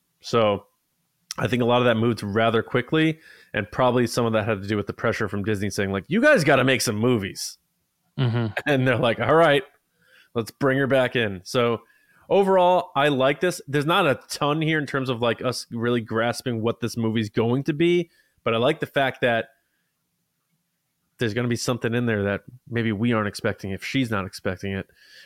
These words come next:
Speaker 1: And I also like the fact that, um, she's saying, like, she thinks it's gonna be the next movie. So all these things, uh, seem positive to me. And I just,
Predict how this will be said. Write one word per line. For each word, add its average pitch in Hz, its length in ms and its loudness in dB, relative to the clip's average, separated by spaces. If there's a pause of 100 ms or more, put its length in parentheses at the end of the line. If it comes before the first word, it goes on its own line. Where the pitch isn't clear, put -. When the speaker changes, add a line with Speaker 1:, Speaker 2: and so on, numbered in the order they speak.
(200)
Speaker 1:
And 101 420 -2
I 107 140 -2
also 107 200 -2
like 104 180 -2
the - 80 -10
fact 101 360 -2
that, 101 380 -4 (480)
um, 98 500 -4 (640)
she's 113 220 -2
saying, 107 360 0
like, 101 160 -4
she - 100 -6
thinks 101 180 -8
it's 107 100 -14
gonna 98 120 -6
be 95 60 -4
the 98 80 -8
next 87 220 -10
movie. 123 380 2
So 113 280 0 (240)
all 214 120 0
these 247 200 0
things, 139 320 0 (600)
uh, 113 360 2
seem 131 480 0
positive 104 520 -2
to - 120 -6
me. 101 220 -2
And 113 140 -2
I 117 80 0
just, 135 280 -2